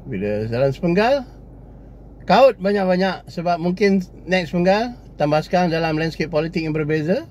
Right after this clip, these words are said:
Ah, ada yang tak sampai sepenggal, kena, kena apa? <laughs> Kena buang.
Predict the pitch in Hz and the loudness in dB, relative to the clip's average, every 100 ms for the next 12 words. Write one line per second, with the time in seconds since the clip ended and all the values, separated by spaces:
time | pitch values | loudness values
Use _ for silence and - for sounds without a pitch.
0 | - - - - - - - - - - | -20 -20 -20 -20 -20 -20 -20 -20 -18 -14
1 | 180 226 - 160 175 180 170 156 165 170 | -12 -10 -4 2 4 4 2 0 0 0
2 | 165 165 175 214 285 269 - - - - | -2 0 2 2 0 -6 -18 -20 -20 -20
3 | - - - - - 135 127 127 127 135 | -20 -20 -20 -20 -10 -4 -2 0 -2 0
4 | 131 131 135 196 220 - 196 - 165 - | 0 2 0 -2 -2 0 -2 -2 -8 -8
5 | - - - - - 135 156 196 220 | -20 -20 -20 -12 -2 2 6 4 4